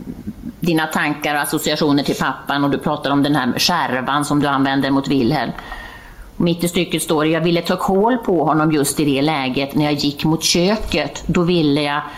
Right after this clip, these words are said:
då tänkte jag ju igenom allt, varför han satt där. Om det var för att rationalisera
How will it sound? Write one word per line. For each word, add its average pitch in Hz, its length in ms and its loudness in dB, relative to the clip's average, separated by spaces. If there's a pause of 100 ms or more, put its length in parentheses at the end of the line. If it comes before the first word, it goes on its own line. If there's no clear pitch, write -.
(120)
då 175 100 -2
tänkte 175 500 0
jag 170 80 2
ju 175 120 4
igenom 180 560 4
allt, 127 420 -2
varför 170 220 -2
han 180 140 2
satt - 520 -2
där. 139 280 0 (440)
Om 185 160 2
det 202 80 2
var 180 140 2
för 175 120 -2
att 170 160 -4
rationalisera 170 1200 2